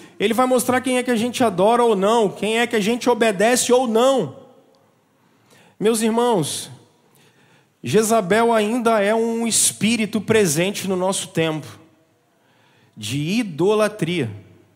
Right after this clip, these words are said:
E aí eu queria que você percebesse o seguinte: era muito bonito quando há cem a cento e cinquenta anos, os caras começaram a tentar descobrir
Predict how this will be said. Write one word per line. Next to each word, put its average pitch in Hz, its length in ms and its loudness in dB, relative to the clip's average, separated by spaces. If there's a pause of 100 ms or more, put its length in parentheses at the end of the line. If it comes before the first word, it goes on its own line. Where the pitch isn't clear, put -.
(720)
E 131 120 -2
aí 175 100 0
eu 233 100 -2
queria 226 220 -4
que 208 60 -10
você 196 200 -2
percebesse 196 640 0
o 202 40 -8
seguinte: 185 600 -6 (1300)
era 160 220 0
muito 220 260 -2
bonito 180 580 -2 (840)
quando 131 220 -4
há 127 40 0
cem 156 720 -2 (300)
a 123 120 -4
cento 202 320 -2
e 175 40 -8
cinquenta 156 540 -2
anos, 135 720 -4 (2250)
os - 140 -8
caras 214 260 0
começaram 214 480 2
a 214 60 2
tentar 196 320 0
descobrir 180 1200 -2